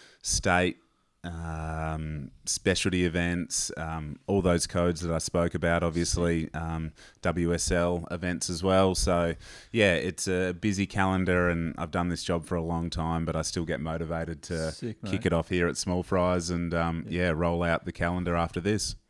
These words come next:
Speaker 2: So how much, um, contact do you have with the W S L?
Speaker 1: Uh, yeah, a heck of a lot.
Speaker 2: Eli
Speaker 1: We're, uh,
Speaker 2: and Je-
Speaker 1: uh, no, we're not
Speaker 2: Toby
Speaker 1: on.
Speaker 2: O'Connell or someone?
Speaker 1: We're not on the, uh, direct line, so we're <laughs> fortunate to work in the, um, in the, uh,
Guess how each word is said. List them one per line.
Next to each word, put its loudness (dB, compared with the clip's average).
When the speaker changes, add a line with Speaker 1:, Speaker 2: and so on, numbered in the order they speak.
Speaker 2:
So -2
how 0
much, -4
um, -2
contact -4
do -4
you -2
have -2
with -8
the -2
W -4
S -8
L? -6
Speaker 1:
Uh, 4
yeah, 4
a -4
heck -4
of 0
a 8
lot. 8
Speaker 2:
Eli 6
Speaker 1:
We're, 8
uh, 8
Speaker 2:
and -4
Je- -2
Speaker 1:
uh, 4
no, 10
we're 10
not 10
Speaker 2:
Toby 12
Speaker 1:
on. 8
Speaker 2:
O'Connell 2
or -2
someone? -6
Speaker 1:
We're 4
not 10
on 10
the, 8
uh, 10
direct 8
line, 6
so 4
we're 6
<laughs> -
fortunate 4
to 4
work 6
in 4
the, 4
um, 2
in 0
the, 0
uh, 2